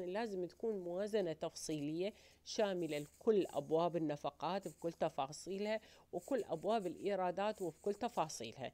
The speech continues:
يعني أني من أجي كبرلمان من أناقش الموازنة، أني ما حتكون عندي موازنة صافية. الموازنة الصافية اللي هي شنو؟ أني فقط أحدد هل قد مبلغ الإيرادات،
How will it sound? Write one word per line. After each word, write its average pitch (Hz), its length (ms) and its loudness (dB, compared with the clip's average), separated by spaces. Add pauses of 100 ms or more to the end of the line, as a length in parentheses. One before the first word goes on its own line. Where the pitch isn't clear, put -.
(280)
يعني 196 360 0
أني 202 200 0
من 156 160 -2
أجي 147 480 -4 (140)
كبرلمان 151 1500 2
من 160 140 0
أناقش 175 520 -2
الموازنة، 151 580 -4 (120)
أني 165 160 0
ما 190 100 -4
حتكون 233 400 -6
عندي 180 280 -2
موازنة 165 520 2
صافية. 143 420 -4 (380)
الموازنة 262 520 2
الصافية 254 560 0
اللي 196 260 -2
هي 220 140 0
شنو؟ 208 380 0
أني 185 320 -2
فقط - 380 -2
أحدد 226 520 -4 (440)
هل 254 260 2
قد 240 80 6
مبلغ 240 340 0
الإيرادات، 214 520 0